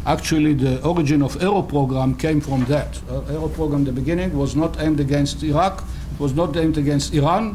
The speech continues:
Who ever heard about Iran at that time? It was aimed against the chemical missiles that the stockpile that the Hafez Assad was building at the time. In the meanwhile, that was three decades ago,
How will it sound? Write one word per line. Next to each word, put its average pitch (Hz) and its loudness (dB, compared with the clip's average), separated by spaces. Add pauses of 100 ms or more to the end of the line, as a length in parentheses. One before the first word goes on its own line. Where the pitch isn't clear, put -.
Who 160 2
ever 143 0
heard 143 2
about 135 0
Iran 175 0
at 190 -4
that 196 -2
time? 185 0 (260)
It 113 -6
was 143 2
aimed 170 0
against 160 0 (460)
the 139 2
chemical 226 0
missiles 175 2
that 135 0
the 139 0
stockpile 180 0
that 139 0
the 135 0
Hafez 151 -2
Assad 151 -2
was 131 -2
building 135 2
at 120 -2
the 113 -2
time. 110 -4 (720)
In 202 4
the 226 4
meanwhile, 208 2
that 175 0
was 175 0
three 208 2
decades 180 0
ago, 123 -4